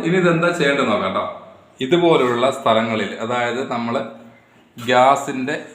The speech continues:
ഈ ഒരു ഭാഗത്തൊക്കെയാണ് ഏറ്റവും കൂടുതൽ പല്ലിയൊക്കെ രാത്രിയൊക്കെ വന്ന് കിടക്കുന്ന ഒരു മെയിൻ പോർഷൻ എന്ന് പറയുന്നത്. ഇതുപോലെ ആ സാധനം ഇങ്ങോട്ട് കയറ്റി വെച്ച് കൊടുക്കുക. ആ പല്ലി, പാറ്റയൊക്കെ നമ്മളിത് കഴിക്കാൻ വരുന്ന സമയത്തുണ്ടല്ലോ, ആ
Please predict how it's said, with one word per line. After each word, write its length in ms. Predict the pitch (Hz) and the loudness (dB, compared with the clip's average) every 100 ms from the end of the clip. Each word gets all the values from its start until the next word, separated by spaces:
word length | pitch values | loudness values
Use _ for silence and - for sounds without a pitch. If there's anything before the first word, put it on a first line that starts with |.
| - 135 | -10 -6
ഈ 20 | 143 139 | 0 2
ഒരു 100 | 135 120 | 2 2
ഭാഗത്തൊക്കെയാണ് 720 | 113 120 - 120 113 113 110 120 | 2 2 -2 -4 -2 0 0 -2
ഏറ്റവും 280 | 110 - 135 113 | -4 -2 -2 0
കൂടുതൽ 240 | 107 110 117 | 2 0 0
പല്ലിയൊക്കെ 420 | 117 113 127 120 110 | -2 -2 -2 -2 -2
രാത്രിയൊക്കെ 460 | 104 113 113 117 107 104 | -2 -2 -2 -4 -2 -4
വന്ന് 120 | 123 120 | -6 -6
കിടക്കുന്ന 280 | 104 113 113 | -6 -6 -6
ഒരു 80 | 110 101 | -6 -4
മെയിൻ 200 | 101 123 123 | -4 -4 -6
പോർഷൻ 300 | 107 104 - 107 | -4 -4 -6 -8
എന്ന് 100 | 98 | -8
പറയുന്നത്. 360 | 95 92 101 147 - - - - _ - | -8 -10 -10 -10 -14 -20 -20 -20 _ -12
ഇതുപോലെ 500 | 143 165 131 117 117 160 - - - - 135 | -4 0 2 2 2 -2 -8 -20 -20 -2 0
ആ 20 | 147 | 2
സാധനം 400 | 120 110 110 127 - | 2 4 4 0 -4
ഇങ്ങോട്ട് 280 | 123 120 117 117 | -6 -6 -6 -4
കയറ്റി 220 | 113 113 | -4 -4
വെച്ച് 160 | 104 104 | -6 -4
കൊടുക്കുക. 240 | 98 98 95 - _ _ _ _ _ _ _ - - _ _ _ _ - | -6 -6 -12 -14 _ _ _ _ _ _ _ -20 -20 _ _ _ _ -2
ആ 40 | 131 139 | 0 2
പല്ലി, 220 | 139 165 165 | 2 2 2
പാറ്റയൊക്കെ 360 | 139 135 143 147 | 4 4 2 -2
നമ്മളിത് 260 | 139 135 139 | -2 -4 -2
കഴിക്കാൻ 300 | 139 131 160 147 | -2 0 0 0
വരുന്ന 140 | 135 135 | -2 -4
സമയത്തുണ്ടല്ലോ, 540 | 123 117 110 113 127 - - - _ _ _ _ _ _ | -4 -4 -4 -4 -6 -8 -14 -20 _ _ _ _ _ _
ആ 20 | - | -4